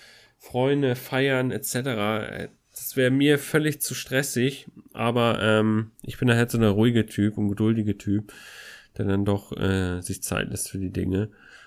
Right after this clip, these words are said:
und sich auf das eben fokussiert, wo ich halt hin will. Und das ist eben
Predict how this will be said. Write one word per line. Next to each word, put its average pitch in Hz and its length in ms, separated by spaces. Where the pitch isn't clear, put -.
und 90 460
sich - 180
auf 98 160
das 110 280
eben 104 200
fokussiert, 104 600
wo 95 140
ich - 120
halt 90 160
hin 107 380
will. - 200
Und - 140
das 92 140
ist - 160
eben 87 360